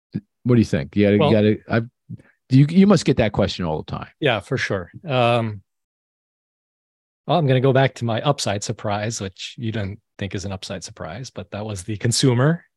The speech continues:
Speaker 2: And I would say the consumer, consumer credit is another area
Speaker 1: Oh, blah, blah, blah,
Speaker 2: focused on the
Speaker 1: blah.
Speaker 2: downside. Yeah.
Speaker 1: Really?
Speaker 2: Yeah.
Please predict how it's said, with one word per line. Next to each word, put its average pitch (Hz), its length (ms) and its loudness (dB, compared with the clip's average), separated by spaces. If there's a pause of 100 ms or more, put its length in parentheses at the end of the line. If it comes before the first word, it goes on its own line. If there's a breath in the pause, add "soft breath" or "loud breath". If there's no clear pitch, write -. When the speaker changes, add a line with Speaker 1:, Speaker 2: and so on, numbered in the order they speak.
(120)
Speaker 2:
And 104 80 -8
I 107 100 -4
would 117 140 -4
say 113 140 -2
the 110 100 -2
consumer, 120 560 0
consumer 107 380 -4
credit 107 520 -2
is 101 160 -10
another 101 340 -10
area 98 420 -10 (220)
Speaker 1:
Oh, 147 120 2
blah, 117 520 2
blah, 87 480 -2
blah, - 480 -8
Speaker 2:
focused 113 320 0
on 123 100 -2
the 104 80 -4
Speaker 1:
blah. 101 120 -6
Speaker 2:
downside. 101 460 -12 (200)
Yeah. 147 80 -12
Speaker 1:
Really? 370 480 6 (340)
Speaker 2:
Yeah. 123 300 0